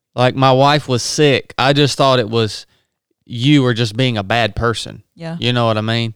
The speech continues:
Speaker 2: Yeah.
Speaker 1: And when, when we say sick, that's an interesting thing that I think a lot of people can't wrap their minds around because, y-, you know, addiction is this weird thing. And, and when you talk about you're sick,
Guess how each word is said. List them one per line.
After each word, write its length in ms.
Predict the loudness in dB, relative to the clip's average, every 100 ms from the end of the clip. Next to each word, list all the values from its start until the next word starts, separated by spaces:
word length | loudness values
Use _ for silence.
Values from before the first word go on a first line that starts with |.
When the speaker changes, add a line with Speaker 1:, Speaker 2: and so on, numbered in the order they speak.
| _ _ _ _ _ _ _
Speaker 2:
Yeah. 120 | _ -2
Speaker 1:
And 280 | 0 0 0
when, 220 | 0 0
when 340 | -2 0 2
we 120 | 0 0
say 180 | 0
sick, 320 | -2 0 -2 0
that's 180 | -2
an 100 | -2
interesting 680 | -2 -4 -2 -6 -4 -4 -6 -14 _ _ _ -2
thing 340 | 0 2 2
that 120 | 2
I 80 | 2
think 200 | 0 -2
a 60 | 0
lot 160 | 0
of 60 | 0
people 220 | -4 -4
can't 260 | -6 -8 -6
wrap 300 | -2 0 0
their 160 | -2 -2
minds 380 | 0 -2 -2 -6
around 320 | -6 -4 -6
because, 480 | -6 -4 -4 -4 -14 _ _ _ _ _ _ _ _ _
y-, 60 | -8 -6 -4
you 120 | -2
know, 140 | -2
addiction 520 | -4 -4 -2 -2 -4 -6
is 120 | -4
this 200 | -6 -6
weird 560 | -6 -2 0 0 -2 -4
thing. 380 | -2 -2 -2
And, 240 | -4 -6 -8
and 200 | -8 -6
when 100 | -4
you 100 | -4
talk 280 | -2 -4 -2
about 280 | -2 -2 -4
you're 120 | -10
sick, 560 | -6 -2 -2 -2 _